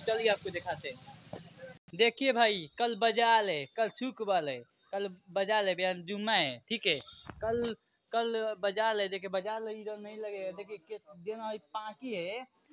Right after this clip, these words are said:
अभी लोड बनने के लिए, अ, यो, ई, एती बनने की, ईटा कॉलोन बनने के लिए एती था, तो हम बोले थे कि एक, अ, ईटा कॉलोन यहाँ बने, बनेगा। और एती पेट्रोल पंप है, पेट्रोल पंप पर नहीं लगता है,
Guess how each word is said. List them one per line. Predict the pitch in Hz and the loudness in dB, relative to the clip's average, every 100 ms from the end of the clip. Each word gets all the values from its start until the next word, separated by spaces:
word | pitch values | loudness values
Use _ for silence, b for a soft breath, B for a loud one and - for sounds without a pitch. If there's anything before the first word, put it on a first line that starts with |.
| b - | b -2
अभी | 190 | 0
लोड | 214 262 247 | 2 2 2
बनने | 208 233 233 233 | 2 0 0 -4
के | 240 233 | -2 -2
लिए, | 226 226 | 2 2
अ, | 208 196 190 196 | 2 0 0 -2
यो, | 214 220 247 | -4 -2 0
ई, | 233 214 226 220 214 | 0 -2 -12 -10 -8
एती | 208 254 | -8 -6
बनने | 220 233 233 | -6 -6 -8
की, | 220 226 | -10 -10
ईटा | - 226 | -8 -8
कॉलोन | 220 226 240 | -6 -6 -6
बनने | 220 233 233 | -8 -8 -10
के | 220 | -6
लिए | 226 220 | -2 -2
एती | 214 233 | -2 -8
था, | 208 - 208 233 262 _ _ _ | -12 -4 -2 -2 -4 _ _ _
तो | 214 208 202 | -4 -2 0
हम | 202 214 214 | -2 -4 -4
बोले | 220 233 240 | -4 -4 -4
थे | - 226 220 | -4 -4 -4
कि | - 214 _ _ _ _ _ 240 | -6 -20 _ _ _ _ _ -6
एक, | 190 | -4
अ, | 208 202 208 | -4 -2 -4
ईटा | 226 - 233 | -4 -2 -2
कॉलोन | 220 226 233 226 | -2 -4 -4 -6
यहाँ | 220 220 190 | -6 -6 0
बने, | 214 214 202 _ | 0 0 -6 _
बनेगा। | 175 208 208 170 135 131 _ _ | -4 -2 0 -2 -2 -4 _ _
और | 185 196 | -2 0
एती | 208 208 226 | 0 -2 -4
पेट्रोल | - 240 233 254 | -2 4 6 6
पंप | 254 254 247 - | 6 2 2 -2
है, | 226 220 | 2 4
पेट्रोल | 233 240 233 240 | 4 2 2 2
पंप | 233 247 240 | 2 -2 -2
पर | 247 | -4
नहीं | 247 277 | -2 0
लगता | 247 - 175 | -2 0 2
है, | 160 165 | 2 2